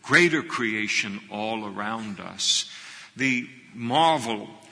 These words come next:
of the human eye. Even Charles Darwin conceded in his book, The Origin of Species by Means of Natural Selection. He wrote, and I quote,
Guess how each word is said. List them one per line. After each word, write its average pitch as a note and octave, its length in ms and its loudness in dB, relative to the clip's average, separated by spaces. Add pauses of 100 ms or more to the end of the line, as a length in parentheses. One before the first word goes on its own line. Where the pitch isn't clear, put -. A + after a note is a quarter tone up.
(160)
of G2 180 -4
the A2 100 -2
human B2 500 0 (140)
eye. A2+ 420 4
Even D#3 240 -4
Charles C3 640 2 (100)
Darwin A#2 480 2
conceded A2 640 2
in A2+ 180 -2
his G#2+ 280 -2
book, - 400 -6
The A2+ 140 -4
Origin A#2 640 0 (320)
of G#2 160 -2
Species - 840 4
by G#2+ 260 2
Means A#2+ 480 0
of G2+ 140 -6
Natural A2 480 0
Selection. G#2+ 800 -2 (960)
He D3 100 2
wrote, C#3 300 4
and B2 100 0
I A#2+ 140 2
quote, A#2+ 420 0